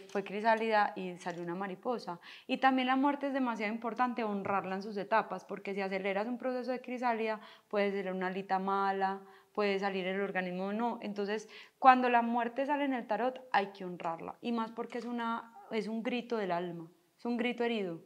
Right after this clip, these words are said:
Es como, "Yo quiero parar, yo estoy muerta". Cuando salen las personas y sale la carta, es como, "Usted no diga su nombre, usted no diga que trabaja,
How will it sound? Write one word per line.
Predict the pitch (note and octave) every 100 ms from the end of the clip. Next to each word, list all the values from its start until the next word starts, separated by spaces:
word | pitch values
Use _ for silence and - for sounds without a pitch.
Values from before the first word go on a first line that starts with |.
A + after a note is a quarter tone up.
| - - - -
Es | -
como, | C4 C4 A3 E3+ - -
"Yo | C4 C4+ -
quiero | - G#3+ G#3
parar, | G3 E3+ - _ -
yo | G3+ A#3
estoy | A3 - - B3+ C4
muerta". | B3+ A3 G3 F#3 F3 -
Cuando | - A#3+ A#3+
salen | A#3+ A#3+
las | C#4
personas | B3+ A3+ G#3+
y | A#3+
sale | A3+
la | A3+
carta, | A3+ B3 A3
es | G3+
como, | A3+ A3+
"Usted | A3 - G#3+
no | G#3
diga | A3 A3+
su | G3+
nombre, | G#3 G#3 F3+ E3+ -
usted | G3 -
no | F#3+
diga | F#3 F#3+
que | G3
trabaja, | F#3 E3+ E3 E3